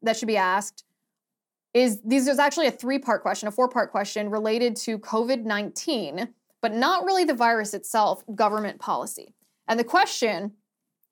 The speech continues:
should be, were the government-mandated lockdowns, the ones that shut down our businesses,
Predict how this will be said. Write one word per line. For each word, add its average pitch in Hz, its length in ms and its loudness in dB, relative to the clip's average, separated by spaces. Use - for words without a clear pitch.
should 262 200 -2
be, 233 280 0
were 269 500 4
the 214 180 -6
government-mandated 226 1200 0
lockdowns, 208 1040 -2
the 226 80 0
ones 202 300 -2
that 202 260 0
shut 220 260 0
down 254 160 0
our 262 100 -2
businesses, 220 680 -2